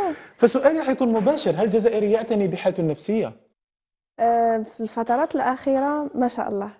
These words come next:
Speaker 1: آه،
Speaker 2: والله.
Speaker 1: في وعي.
Speaker 2: في وعي.
Speaker 1: أوكي.
Speaker 2: علاش؟ آم، احنا نعطي لك زوج تجارب.
Speaker 1: تفضلي.
Speaker 2: تجربتي كصانعة محتوى على السوشيال ميديا، بزاف رسائل وين ما يكفينيش الوقت باش نجاوبهم كامل.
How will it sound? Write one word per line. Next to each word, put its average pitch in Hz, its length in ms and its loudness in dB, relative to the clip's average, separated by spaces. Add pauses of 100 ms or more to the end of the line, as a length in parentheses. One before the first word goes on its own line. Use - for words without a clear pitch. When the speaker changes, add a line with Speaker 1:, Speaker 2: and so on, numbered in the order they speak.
(300)
Speaker 1:
آه، 180 400 0
Speaker 2:
والله. 190 200 0
Speaker 1:
في 185 100 6
وعي. 131 240 2 (460)
Speaker 2:
في 240 120 4
وعي. 208 320 2
Speaker 1:
أوكي. - 160 -4
Speaker 2:
علاش؟ 214 580 2
آم، 208 520 2 (100)
احنا 254 200 0
نعطي 277 240 0
لك 359 300 -2
زوج 254 260 -2
تجارب. 202 500 0 (200)
Speaker 1:
تفضلي. - 200 -10 (120)
Speaker 2:
تجربتي 285 560 0
كصانعة 240 640 0
محتوى 220 380 0
على 196 100 -4
السوشيال 208 400 -4
ميديا، 214 360 0 (280)
بزاف 214 480 0
رسائل 208 640 0 (120)
وين 208 260 0
ما 196 60 2
يكفينيش 196 420 -2
الوقت 190 200 -4
باش 196 180 -6
نجاوبهم 190 500 0
كامل. 226 360 0